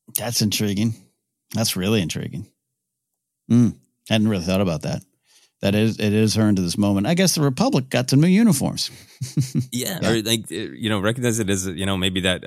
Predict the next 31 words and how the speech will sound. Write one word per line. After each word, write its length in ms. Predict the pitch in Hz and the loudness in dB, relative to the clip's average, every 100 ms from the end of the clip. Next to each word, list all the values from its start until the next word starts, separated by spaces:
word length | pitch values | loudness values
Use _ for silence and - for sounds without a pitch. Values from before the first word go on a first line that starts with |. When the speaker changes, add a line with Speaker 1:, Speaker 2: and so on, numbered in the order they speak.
| 92 | -4
Speaker 2:
was 180 | 90 85 | -4 -2
originally 400 | 92 85 87 82 | -4 -2 -2 -2
a 60 | |
symbol 300 | 78 95 82 | -2 -4 -4
of 100 | 80 | -4
a 80 | 80 | -4
part 320 | 76 104 113 - | -4 -4 -4 -8
of 200 | 78 73 | -14 -14
the 120 | 76 | -14
Republic, 460 | 78 76 - 69 71 | -12 -10 -10 -10 -10
a 60 | |
sector 300 | 69 101 - | -8 -8 -8
of 80 | 73 | -10
the 80 | 71 | -10
Republic, 380 | 65 - - - | -14 -18 -20 -20
you 60 | - | -18
know? 60 | - | -8
Speaker 1:
Yeah. 220 | 78 - - _ _ - | -6 -6 -10 _ _ 0
Yeah. 200 | 160 78 | 2 2
Speaker 2:
Um, 300 | 73 73 - | 0 -4 -2
Speaker 1:
Yeah. 160 | 57 - - _ _ _ _ _ | -2 -2 -10 _ _ _ _ _
Speaker 2:
yeah, 180 | 110 80 | -4 -2
I, 160 | 80 78 | -4 -6
I 60 | |
don't 480 | 82 82 87 85 98 | -8 -8 -8 -4 -4
know 100 | 90 | -4
for 100 | 90 | -6
sure 220 | 85 95 | -4 -2
in 460 | 90 - 90 85 85 | -2 0 -2 -2 -2
modern 480 | - 90 85 85 85 | -4 -2 0 -2 -4
canon, 460 | - 110 101 101 107 | -4 -2 0 0 -2